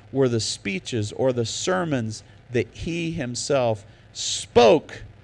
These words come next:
to the community of Israel. Now look at Moses. When he first started out at that burning bush experience that he had, he told God, "I can't, I can't talk." It made God mad. <laughs>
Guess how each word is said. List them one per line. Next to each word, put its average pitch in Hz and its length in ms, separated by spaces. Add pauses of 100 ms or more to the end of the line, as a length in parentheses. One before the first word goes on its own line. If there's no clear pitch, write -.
(260)
to 139 100
the 135 60
community 151 540
of 135 140
Israel. 147 300
Now 120 140
look 165 220
at 175 80
Moses. 156 500 (920)
When 110 120
he 123 60
first 156 300
started 156 300
out 139 260
at 113 120
that 107 300
burning 143 340
bush 143 260
experience 160 540
that 160 100
he 156 120
had, 165 260 (400)
he 147 120
told 156 280
God, 117 280 (140)
"I 135 140
can't, 120 300 (200)
I 127 120
can't 120 240
talk." 113 320 (580)
It 113 60
made 147 240
God 120 280
mad. 104 400 (320)
<laughs> 170 140